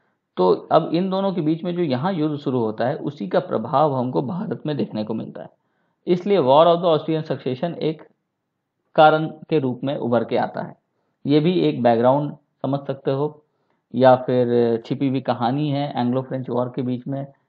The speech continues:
एक मुख्य वजह साबित होता है। वजह तो वैसे था भारत में अपने trade को स्थापित करने का, लेकिन उस trade को स्थापित करने के जो वजह को जो execute किया गया, वो execution कहाँ से शुरुआत हुआ, उसकी कहानी, युद्ध की शुरुआत कहाँ से, तो यहाँ से शुरुआत होती है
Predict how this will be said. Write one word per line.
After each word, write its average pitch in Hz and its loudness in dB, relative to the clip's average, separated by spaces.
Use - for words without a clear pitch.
एक 120 -6
मुख्य 127 -2
वजह 120 0
साबित 135 -4
होता 127 -2
है। 127 -2
वजह 113 4
तो 160 0
वैसे 151 2
था 156 4
भारत 147 2
में 160 0
अपने 151 -2
trade 151 6
को 160 4
स्थापित 127 0
करने 104 -4
का, - -8
लेकिन 160 -4
उस 147 -6
trade 147 2
को 151 -2
स्थापित 143 -2
करने 147 -4
के 156 -2
जो 143 -4
वजह 120 0
को 139 -6
जो 147 -4
execute 131 -4
किया 127 0
गया, 110 -4
वो 127 -2
execution 135 -6
कहाँ 151 -2
से 151 -10
शुरुआत 131 -2
हुआ, 120 -2
उसकी 117 -6
कहानी, 120 -2
युद्ध 151 0
की 180 -2
शुरुआत 139 -2
कहाँ 113 -2
से, 127 -6
तो 156 -6
यहाँ 113 -4
से 110 -6
शुरुआत - -10
होती - -14
है - -12